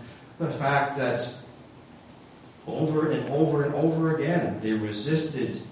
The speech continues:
the will of God. They were stubborn. They resisted the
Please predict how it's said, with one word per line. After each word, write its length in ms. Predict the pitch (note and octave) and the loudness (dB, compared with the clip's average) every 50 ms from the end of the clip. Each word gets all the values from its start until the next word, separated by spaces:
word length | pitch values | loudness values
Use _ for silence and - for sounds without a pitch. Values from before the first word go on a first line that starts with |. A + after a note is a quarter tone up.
| - - - - - - - | -16 -18 -20 -20 -20 -18 -12
the 100 | - A#2 | -8 -8
will 320 | A2+ A2+ A#2+ B2 C3 C3 A#2+ | -6 -4 -2 -2 -2 -2 -2
of 60 | - | -2
God. 400 | A#2 A#2 A#2 A#2 A#2 - F#2 - | -2 0 0 0 0 -2 -2 -4
They 60 | G#2 G#2 | -4 -4
were 80 | G#2+ | -4
stubborn. 640 | G#2 - - - B2+ B2 C3+ C3+ B2+ A2+ - - - - - - - - - - - - - - | -4 -6 -6 -6 -4 -2 -2 0 0 0 0 -2 -2 -4 -8 -12 -14 -16 -18 -18 -18 -18 -14 -12
They 60 | A2 | -8
resisted 760 | G#2 G#2 G#2 G#2 - D3 D#3 D#3 D3+ - D3 C#3 B2 - - - - | -6 -4 -4 -4 -2 0 2 2 2 0 0 -2 -2 -2 -4 -6 -6
the 500 | - - C#4+ - - - - - C#3 B2 | -2 2 2 4 4 2 0 -2 -4 -6